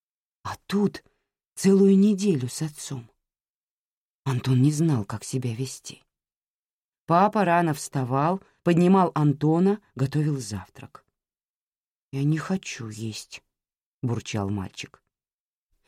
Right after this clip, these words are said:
"Я тебя не спрашивал, хочешь ты или нет", отвечал отец. "Но это твой выбор,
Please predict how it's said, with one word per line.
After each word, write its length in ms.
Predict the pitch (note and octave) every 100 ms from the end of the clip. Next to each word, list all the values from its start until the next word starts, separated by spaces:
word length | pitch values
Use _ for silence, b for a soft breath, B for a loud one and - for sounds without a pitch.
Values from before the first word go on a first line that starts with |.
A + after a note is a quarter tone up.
| _ -
"Я 160 | C3
тебя 200 | C3+ D3
не 100 | D#3+
спрашивал, 580 | D#3+ - E3 C3+ - G#2+
хочешь 500 | G#2+ - D#3 C#3+ D3
ты 140 | - D#3
или 120 | D3+
нет", 360 | D#3 C3 - - _ _ _ _
отвечал 420 | G2 A2+ - G#2
отец. 400 | G2 - - - - _ _ _ _ -
"Но 220 | C3+ D3
это 220 | F3 G3
твой 300 | F3+ B2+ D#3+
выбор, 440 | C#3 A#2 G#2 -